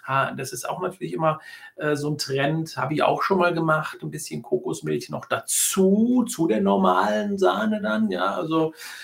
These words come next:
dann wurde dann besonders cremig, aber, ähm, ja, es ist wirklich eine ganz gute Geschichte, der Kürbis. Und wie gesagt, es gibt viele, viele, viele dann entsprechend. Nimmt man kein Muskat für die Suppe? Ja, er,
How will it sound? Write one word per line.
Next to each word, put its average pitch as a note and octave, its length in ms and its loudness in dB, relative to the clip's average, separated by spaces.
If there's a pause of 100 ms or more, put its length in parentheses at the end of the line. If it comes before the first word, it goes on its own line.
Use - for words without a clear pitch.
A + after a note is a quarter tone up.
(140)
dann D3+ 200 2
wurde D#3+ 200 0
dann D3 180 -4
besonders D3+ 600 0
cremig, F#3 680 2
aber, D3 680 2
ähm, C3+ 360 -4
ja, D#3+ 280 6 (140)
es D#3+ 220 -4
ist E3+ 380 -10
wirklich C#3+ 520 -6
eine C3 280 -6 (100)
ganz C3 500 -6 (160)
gute C#3 380 -6
Geschichte, C#3 440 -12
der A2+ 120 -6
Kürbis. C#3 340 -8
Und C3+ 180 -12 (200)
wie D3 80 -8
gesagt, C3+ 240 0
es - 80 -14
gibt - 160 -14 (120)
viele, D3 300 -4
viele, B2 300 -8
viele B2+ 360 -14 (580)
dann A#2+ 220 -4
entsprechend. - 540 -12
Nimmt F3+ 160 4
man E3+ 160 0
kein E3+ 200 0
Muskat D#3+ 640 -4
für - 140 -8
die A#2 100 -6
Suppe? B2 400 -8
Ja, C#3 180 -4
er, F#3+ 260 0